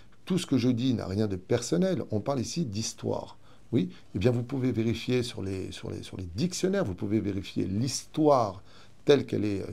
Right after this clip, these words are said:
telle qu'elle est figure, mais quand on parle du drapeau dit palestinien, c'est un drapeau qui est blanc et bleu avec une magaine David sur lequel il était marqué Palestine.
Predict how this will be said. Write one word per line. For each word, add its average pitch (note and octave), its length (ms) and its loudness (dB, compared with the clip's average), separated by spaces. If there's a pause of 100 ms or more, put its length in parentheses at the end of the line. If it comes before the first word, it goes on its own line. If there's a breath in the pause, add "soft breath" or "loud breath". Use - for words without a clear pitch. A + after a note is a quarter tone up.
(160)
telle G#2+ 160 0
qu'elle G2 160 -4
est G2 60 -4
figure, D3 400 0 (440 loud breath)
mais G2+ 140 2
quand C#3 240 -2
on B2 60 0
parle A#2+ 220 2
du F#2+ 100 -2
drapeau A#2+ 400 2
dit F2+ 380 -2
palestinien, G#2+ 680 -4
c'est - 220 -6
un G2 100 -4
drapeau G#2+ 320 -4
qui G#2+ 300 -4
est F#2+ 120 -4 (520 loud breath)
blanc G#2 560 4 (280)
et G2 100 4
bleu A#2 480 6
avec B2+ 280 -2
une A2 140 2
magaine B2+ 400 2
David A2 400 4
sur - 180 -8
lequel G#2 300 0
il G#2 60 2
était F#2 220 -6
marqué G2 300 0
Palestine. G#2 800 -6